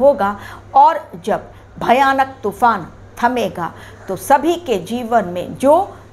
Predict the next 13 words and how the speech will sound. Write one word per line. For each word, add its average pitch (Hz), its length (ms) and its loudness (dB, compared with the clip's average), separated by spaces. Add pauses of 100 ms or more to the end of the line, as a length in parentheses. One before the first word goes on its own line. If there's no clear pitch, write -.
जो 202 160 2
बातें 190 340 0
मैंने 185 300 -4
बताई, 254 500 -2 (280)
उन 185 160 -8
बातों 185 340 -2
को 208 160 -6
यदि 180 260 -4
फॉलो 180 360 -4
करेगा 311 520 2 (340)
तो 240 140 0 (160)
एक 233 280 2 (220)
ऐसी 202 360 0